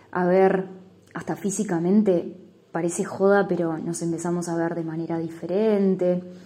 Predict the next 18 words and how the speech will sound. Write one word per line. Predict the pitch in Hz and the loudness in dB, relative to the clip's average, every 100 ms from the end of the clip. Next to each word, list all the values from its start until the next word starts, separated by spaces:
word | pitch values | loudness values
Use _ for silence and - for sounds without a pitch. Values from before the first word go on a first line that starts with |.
| - - - _ _ | -20 -20 -20 _ _
Por | - 202 | 0 2
ahí, | 196 214 262 254 | 4 4 4 4
si | 240 | 0
tenés, | 190 180 185 208 214 190 170 - - _ _ _ _ _ _ - | 0 0 2 2 2 2 -2 -8 -14 _ _ _ _ _ _ -6
te | 165 | -4
pongo | 180 190 | 0 2
un | |
ejemplo, | 175 175 180 180 202 233 - | 0 -2 -2 0 2 2 0
y | - 180 | -4 -4
siempre | - 180 180 190 208 208 - | -4 -2 0 0 0 -2 -8
basado | 170 160 - 175 180 202 208 | -10 -10 -8 -4 2 2 0
en | 175 | -6
experiencias | 170 - 170 175 170 185 | -8 -6 -4 -2 -4 -8
que | - 170 | -10 -6
he | |
vivido | 175 175 185 202 220 - - - | -2 2 4 4 2 -6 -18 -6
o | 185 180 | -4 -4
que, | 180 170 170 165 - | -2 0 2 0 -8